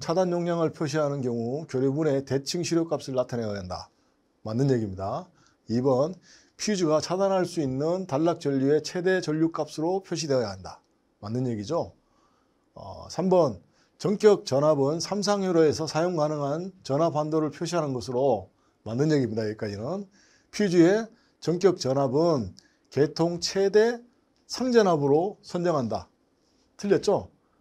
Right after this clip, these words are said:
어, 모든 전격 전압은 선간 전압으로 선정해야 됩니다. 그래서 이 문제는 삼 번이 틀렸습니다. 선간 전압으로 선정해야 된다. 사 번, 전격 전류는 전력 퓨즈가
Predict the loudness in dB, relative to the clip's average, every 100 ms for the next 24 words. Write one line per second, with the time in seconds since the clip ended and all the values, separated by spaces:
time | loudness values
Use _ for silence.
0 | _ _ -12 -8 -8 -8 -6 2 4 6
1 | 6 6 2 0 -4 -2 -4 -2 -2 -2
2 | -2 -4 -4 4 6 6 4 2 2 0
3 | -2 -6 -8 -4 -2 0 -2 -2 -4 -6
4 | -6 -6 -2 0 -2 -6 _ _ _ _
5 | -4 -2 0 0 -2 -6 -2 -2 -2 0
6 | 0 -2 -8 -8 -8 -8 -6 -4 -4 -4
7 | -4 -4 -4 -4 -4 -2 -4 -6 -10 -12
8 | -18 _ _ -20 _ _ _ -4 0 2
9 | 2 2 -2 -6 -4 -2 0 0 0 0
10 | 0 -2 -10 -20 _ -10 -4 0 0 0
11 | -2 0 0 -2